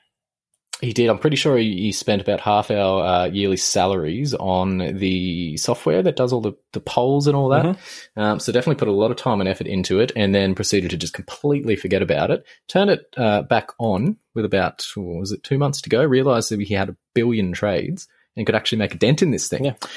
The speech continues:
Speaker 1: And lo and behold, he's, uh, then also, I, I think, fallen asleep at the wheel again. So the double fall asleep, 'cause I don't, I haven't heard anything about the People's Team in the last three weeks. So there you
Speaker 2: Yeah.
Speaker 1: go. Don't know how it is.
Speaker 2: Uh,
Speaker 1: Surely it's gone
Speaker 2: I,
Speaker 1: better than
Speaker 2: I'm
Speaker 1: us. That's
Speaker 2: pretty
Speaker 1: right.
Speaker 2: sure we talk about nobody having trades. I'm pretty sure the People's Team has about ten left.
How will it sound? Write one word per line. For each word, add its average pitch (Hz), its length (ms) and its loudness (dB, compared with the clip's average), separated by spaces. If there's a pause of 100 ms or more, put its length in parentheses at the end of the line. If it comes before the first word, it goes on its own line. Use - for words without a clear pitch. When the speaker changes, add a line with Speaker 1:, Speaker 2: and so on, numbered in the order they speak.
(200)
Speaker 1:
And 127 140 4
lo 147 80 6
and 165 60 4
behold, 131 260 4
he's, 117 180 0
uh, 104 280 4
then 104 240 2
also, 104 360 0
I, 90 100 4 (120)
I 90 120 -6
think, - 440 -4 (160)
fallen 110 220 0
asleep 107 260 0
at - 60 -12
the 104 40 -2
wheel 107 200 2
again. 120 420 0
So - 180 -10
the 98 200 -6
double 117 280 2
fall 123 280 0
asleep, 131 400 -2 (180)
'cause 110 160 -4
I 107 80 4
don't, 107 180 2
I - 60 -4
haven't 104 160 2
heard 98 160 2
anything 95 320 0
about 80 160 0
the - 80 -20
People's 87 260 -6
Team 90 200 -6
in - 20 -8
the 85 80 -8
last 80 240 -8
three 90 160 -6
weeks. 95 220 -12
So 95 80 0
there 90 80 6
you 85 60 6
Speaker 2:
Yeah. 85 40 2
Speaker 1:
go. 104 160 4
Don't 123 140 2
know 117 80 0
how 110 160 2
it 101 60 4
is. 101 260 0 (100)
Speaker 2:
Uh, 107 240 4
Speaker 1:
Surely 127 220 2
it's - 100 -6
gone 113 120 4
Speaker 2:
I, - 20 6
Speaker 1:
better 85 140 2
than 87 100 2
Speaker 2:
I'm 104 60 4
Speaker 1:
us. 104 140 -2
That's - 120 -8
Speaker 2:
pretty 120 220 4
Speaker 1:
right. 117 60 0
Speaker 2:
sure 101 300 4
we 107 140 4
talk 113 180 2
about 101 240 2
nobody 90 320 2
having 85 220 -2
trades. 82 340 0
I'm 82 100 -6
pretty 87 220 -2
sure 85 160 -2
the 76 80 -2
People's 78 320 -8
Team 78 220 -6
has 76 100 -10
about 76 220 -6
ten 73 240 -8
left. 67 320 -10